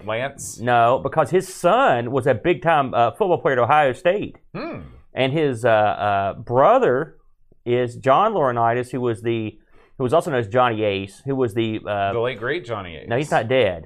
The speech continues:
Speaker 1: Oh.
Speaker 2: Uh, Johnny Ace was the, uh, one of the big wheels in W W E for a long time.
Speaker 1: Really?
Speaker 2: Yeah.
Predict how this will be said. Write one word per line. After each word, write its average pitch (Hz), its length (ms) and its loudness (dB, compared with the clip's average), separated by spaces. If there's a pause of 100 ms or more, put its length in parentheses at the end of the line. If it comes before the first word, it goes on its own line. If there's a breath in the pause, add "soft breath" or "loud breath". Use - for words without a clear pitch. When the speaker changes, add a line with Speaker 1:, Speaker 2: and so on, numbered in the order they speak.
Speaker 1:
Oh. 76 60 -16
Speaker 2:
Uh, 110 360 2 (260)
Johnny 139 300 0
Ace 151 220 -2
was 113 140 -4
the, 101 280 -6
uh, 95 160 -4
one 120 160 -4
of 117 60 -6
the 127 40 -2
big 123 240 0
wheels 120 480 0
in 113 120 -8
W 117 260 -2
W 113 240 -4
E 131 240 -4
for 90 140 -10
a 101 40 -4
long 131 400 2
time. 90 180 -6
Speaker 1:
Really? 190 340 0
Speaker 2:
Yeah. 95 160 -2